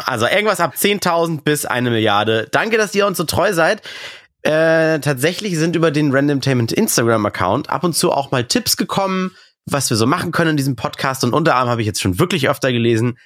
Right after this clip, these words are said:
erzählt doch ab und zu mal ganz kurz, wer ihr seid.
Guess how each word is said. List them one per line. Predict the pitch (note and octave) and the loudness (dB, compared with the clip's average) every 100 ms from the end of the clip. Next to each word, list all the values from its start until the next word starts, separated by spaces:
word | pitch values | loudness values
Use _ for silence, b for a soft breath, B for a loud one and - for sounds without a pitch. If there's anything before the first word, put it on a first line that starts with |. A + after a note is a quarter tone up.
| b b | b b
erzählt | G#2+ - - A3 B3 | -10 -4 0 2 2
doch | A3+ | 0
ab | - D#3 D#3+ | 0 -2 0
und | D#3+ - | 0 0
zu | C#3 | 2
mal | C3 | 2
ganz | A#2 A2+ - | 2 0 -2
kurz, | A#2 A#2 - | -2 -2 0
wer | F#2+ | 2
ihr | G2+ G2+ | 2 2
seid. | F2 D#2 - | 0 0 -6